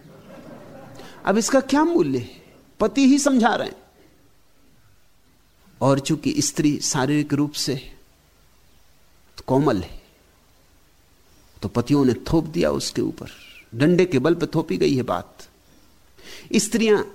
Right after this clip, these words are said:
पत्रों में लिखती हैं, "आपकी दासी", बस पत्रों में ही लिखती हैं, लेकिन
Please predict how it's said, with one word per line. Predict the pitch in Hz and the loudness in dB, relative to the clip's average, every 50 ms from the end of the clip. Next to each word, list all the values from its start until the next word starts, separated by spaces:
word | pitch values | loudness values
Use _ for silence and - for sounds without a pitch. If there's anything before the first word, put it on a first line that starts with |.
| - - - | -18 -4 -2
पत्रों | - 175 - - 170 165 | -2 -2 0 0 0 0
में | 170 151 | 2 2
लिखती | 143 139 143 - - - 139 | 2 0 0 -2 -2 -2 0
हैं, | 127 | 0
"आपकी | - 123 143 135 - - - 127 117 | 0 0 0 -2 -4 -4 -6 -4 -4
दासी", | 110 76 78 117 - - - - - - _ _ _ - | -2 -4 -4 -4 -4 -6 -8 -10 -14 -20 _ _ _ -4
बस | 185 202 - - | -4 -4 -2 -2
पत्रों | 220 220 - 247 262 277 | -2 0 2 2 2 4
में | 262 262 | 4 4
ही | 247 | 2
लिखती | 240 247 - - 277 311 | 2 0 0 0 2 4
हैं, | 262 208 | 4 4
लेकिन | 156 120 98 - - | 2 0 -2 -8 -14